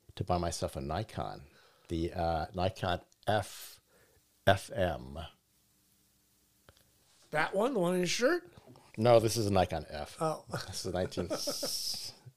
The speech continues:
Speaker 1: <laughs> no.
Speaker 2: Wow, you must have saved up a lot of coin.
Speaker 1: Uh-huh.
Speaker 2: Brand new, not used?
Speaker 1: No, it's brand new. You know how I did it? I worked part-time through a friend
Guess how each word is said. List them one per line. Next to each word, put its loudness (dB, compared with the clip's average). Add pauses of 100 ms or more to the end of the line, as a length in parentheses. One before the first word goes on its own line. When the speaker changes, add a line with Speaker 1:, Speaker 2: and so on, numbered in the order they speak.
(120)
Speaker 1:
<laughs> -12
no. -14 (840)
Speaker 2:
Wow, 2
you 0
must 4
have 0
saved 2
up 0
a -2
lot 2
of -4
coin. -2 (180)
Speaker 1:
Uh-huh. 2 (280)
Speaker 2:
Brand 4
new, 2
not 0
used? -2
Speaker 1:
No, 10
it's 8
brand 6
new. 2 (120)
You 6
know 12
how 12
I 8
did 6
it? 2 (800)
I 12
worked 8
part-time 6
through 4
a 8
friend 0